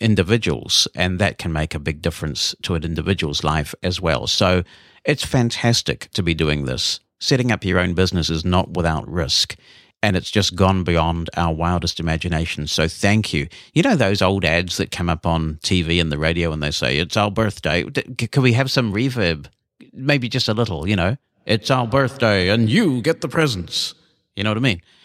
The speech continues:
Well, I'm sorry it sounds like a cliche, but I truly am grateful for everybody who makes Mosen Consulting viable, and so I am going to give you a present for our fourth birthday. For the next week,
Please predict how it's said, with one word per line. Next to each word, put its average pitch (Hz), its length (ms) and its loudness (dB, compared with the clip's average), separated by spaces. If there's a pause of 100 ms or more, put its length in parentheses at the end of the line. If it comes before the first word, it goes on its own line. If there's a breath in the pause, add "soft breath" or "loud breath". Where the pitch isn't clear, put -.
(200 soft breath)
Well, 120 300 2 (160)
I'm 113 120 -4
sorry 120 240 4
it 90 120 -2
sounds 90 240 -2
like 87 160 -4
a 90 40 -8
cliche, 92 440 -2
but 101 200 0 (320 loud breath)
I 139 120 4
truly 143 420 2
am 113 180 4
grateful 71 520 -4
for 98 340 0
everybody 87 420 -2
who 85 160 -4
makes 80 360 -2
Mosen 82 280 -2
Consulting 80 800 -2
viable, 90 540 0
and 101 200 -2
so 107 220 2
I 95 160 2
am 113 180 4
going 90 140 2
to 92 80 0
give 87 160 -2
you 82 100 -2
a 78 40 -2
present 82 440 -2
for 87 340 -4 (440 loud breath)
our 85 180 2
fourth 82 360 -4
birthday. 82 480 0 (340 loud breath)
For - 140 0
the 139 80 2
next 165 280 0
week, 107 480 -2